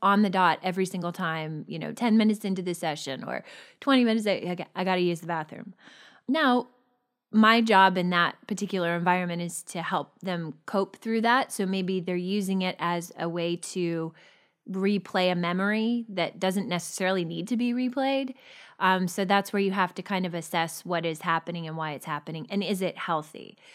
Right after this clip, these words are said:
I mean, if you have a person using the bathroom five times in an hour, that's not useful anymore. I mean, it's useful, but we have to understand why they're doing that.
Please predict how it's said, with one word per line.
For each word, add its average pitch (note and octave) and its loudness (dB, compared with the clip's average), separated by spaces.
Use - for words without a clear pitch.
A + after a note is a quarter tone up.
I - -20
mean, F#3+ -2
if F3+ -6
you A3+ 0
have G3+ 2
a F3+ -4
person F3 -6
using E3 -6
the D#3+ -8
bathroom D#3 -6
five D#3+ 2
times D#3 -8
in D3+ -8
an D3 -10
hour, D3 -6
that's - -2
not F#3 0
useful E3 -8
anymore. A#3+ -2
I - 0
mean, G3 4
it's F#3 -6
useful, G3 -2
but F3 -2
we F3+ -4
have F3+ -2
to - -8
understand D#3+ -6
why D3+ -6
they're D3+ -12
doing - -16
that. - -20